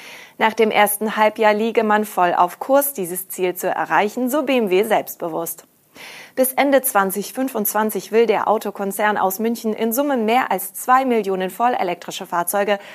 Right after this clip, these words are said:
auf die Straße gebracht haben. Bei den bisherigen Modellen soll es nicht bleiben. Das Angebot soll mit hohem Tempo weiter ausgebaut werden. So wird es ab Oktober den neuen B M W X eins erstmals auch mit rein elektrischem Antrieb geben.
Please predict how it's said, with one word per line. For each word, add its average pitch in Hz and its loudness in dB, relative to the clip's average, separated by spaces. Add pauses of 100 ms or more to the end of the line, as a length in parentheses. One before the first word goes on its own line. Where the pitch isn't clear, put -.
(160)
auf 311 4
die 320 -8
Straße 214 2
gebracht - -4
haben. 160 -6 (800)
Bei 254 2
den 277 4
bisherigen 240 2
Modellen 220 2
soll 208 2
es 220 -4
nicht 240 -6
bleiben. 190 0 (320)
Das 226 -6
Angebot 233 0
soll 269 4
mit 240 -2
hohem 311 -2
Tempo 233 -4
weiter 170 2
ausgebaut 170 -2
werden. 170 -6 (460)
So 262 -8
wird 339 0
es 302 -2
ab 233 2
Oktober 196 0
den 262 2
neuen 208 0
B 202 2
M 196 0
W 196 0
X - -8
eins 196 0
erstmals 277 0
auch 196 2
mit 262 -8
rein 185 0
elektrischem 214 -2
Antrieb 175 -8
geben. 160 -8